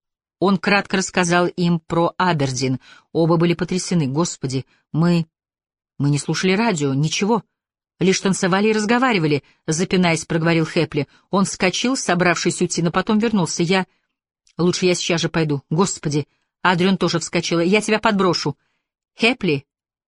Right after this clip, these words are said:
попросите, пожалуйста, Кристиана дать жирным шрифтом, что те, кто оказался в воде или просто окунулся, должны немедленно показаться врачу.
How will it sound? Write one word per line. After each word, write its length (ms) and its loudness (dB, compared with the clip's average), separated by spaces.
попросите, 520 0
пожалуйста, 480 0
Кристиана 500 0
дать 200 2
жирным 320 2
шрифтом, 460 -2
что 240 -2
те, 280 -2
кто 300 -2
оказался 600 -2
в 100 -2
воде 360 0
или 140 2
просто 400 0
окунулся, 480 -2
должны 240 2
немедленно 480 2
показаться 520 0
врачу. 420 -2